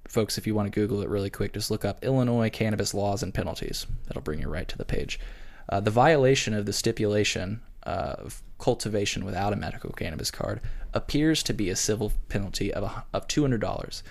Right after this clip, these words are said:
I hear people talk about this all the time, and I think it's a huge mis-, misconception that we need to take on. Not that, uh, I think in our former conversation, not that we've maybe seen precedents in either way, but I think people should be treading on the side of caution.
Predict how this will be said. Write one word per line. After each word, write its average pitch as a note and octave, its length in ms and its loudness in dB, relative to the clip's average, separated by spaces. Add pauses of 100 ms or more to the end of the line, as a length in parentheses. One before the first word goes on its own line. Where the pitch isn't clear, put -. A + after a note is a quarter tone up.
(560)
I A2 80 4
hear A2+ 160 4
people G#2+ 180 2
talk G#2+ 220 2
about G2+ 160 -2
this - 180 0
all B2+ 280 4
the B2+ 120 -2
time, G#2+ 300 2
and D#2+ 100 -2
I G#2 80 -2
think A2 160 -4
it's G2 100 -8
a - 40 -8
huge A2 320 0
mis-, G#2+ 320 0
misconception G#2 800 0
that - 220 -4
we G#2+ 140 2
need G#2 200 2
to - 80 -4
take - 260 -2
on. - 240 -6
Not G#2+ 260 -2
that, A2 240 0 (560)
uh, G#2 60 0
I G2 120 -2
think A2+ 200 0
in G#2 80 0
our G#2 100 -2
former G#2 300 0
conversation, G#2 600 0
not G#2+ 180 0
that - 100 0
we've G#2 200 -6
maybe G#2+ 300 -2
seen A#2+ 380 2
precedents A#2 420 0
in - 80 -2
either G#2+ 260 2
way, A#2+ 340 4 (440)
but - 100 -2
I G#2+ 140 0
think A#2 260 -2 (120)
people A2 220 0
should - 160 -2
be G2 80 -6
treading G2 380 -2
on F#2+ 140 -4
the G2 80 -6
side F#2 240 -4
of - 60 -8
caution. - 500 -4